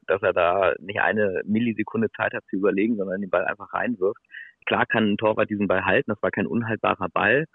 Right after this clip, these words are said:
Und niemand rechnet damit, dass dieser Ball reingeht, so wie er ihn wirft, aus dem Winkel und auf diese Position. Ich stelle mich jetzt nicht hin und kann sagen, den hätte Möller halten müssen.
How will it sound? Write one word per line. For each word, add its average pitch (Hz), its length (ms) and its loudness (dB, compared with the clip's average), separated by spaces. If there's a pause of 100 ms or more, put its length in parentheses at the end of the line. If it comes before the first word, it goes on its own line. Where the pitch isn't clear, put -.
(420)
Und 107 340 2 (100)
niemand 110 400 4
rechnet 117 260 2
damit, 101 240 2
dass 95 140 -6
dieser 107 240 0
Ball 87 160 2
reingeht, 92 520 0
so 107 240 2
wie 104 140 4
er 92 80 4
ihn 95 300 0
wirft, 120 260 4 (100)
aus 95 200 -2
dem 110 200 2
Winkel 127 440 2 (520)
und - 200 -2
auf - 160 -4
diese 123 160 0
Position. 107 920 2 (340)
Ich 107 140 2 (140)
stelle - 160 4
mich 98 140 0
jetzt 110 180 0
nicht 101 140 0
hin 110 160 2
und 90 300 -2
kann 101 200 2
sagen, 95 480 2 (120)
den 98 260 0
hätte 98 180 2
Möller 95 260 4
halten 110 220 4
müssen. 95 440 -2